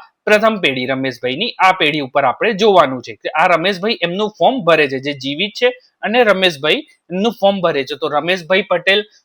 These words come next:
મતદારનું નામ છે, એમનો ફો-, અ, નંબર છે, ઓળખ ક્રમાંક નંબર છે એ બી સી વન ટુ થ્રી જે બી હોય, એને સરનામ છે પટેલ સોસાયટી મોરબી, બરોબર? એનું અનુક્રમ નંબર છે ચારસો બાવન, ભાગ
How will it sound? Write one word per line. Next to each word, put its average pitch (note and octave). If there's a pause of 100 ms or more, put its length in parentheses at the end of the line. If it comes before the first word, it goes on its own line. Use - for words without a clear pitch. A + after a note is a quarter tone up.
(680)
મતદારનું E3
નામ F3
છે, F#3+ (220)
એમનો F3
ફો-, D#3 (220)
અ, B2 (440)
નંબર D#3+
છે, G3
ઓળખ D#3+
ક્રમાંક E3+
નંબર E3
છે F3
એ D3
બી D#3
સી -
વન C#3+
ટુ D3+
થ્રી D#3+
જે C#3+
બી C#3+
હોય, D3+ (260)
એને E3
સરનામ D#3+
છે F#3+
પટેલ D#3+
સોસાયટી D#3+
મોરબી, D3
બરોબર? F#3 (260)
એનું G#3+
અનુક્રમ G3+
નંબર G#3
છે G#3+ (100)
ચારસો C3+
બાવન, E3 (280)
ભાગ D3+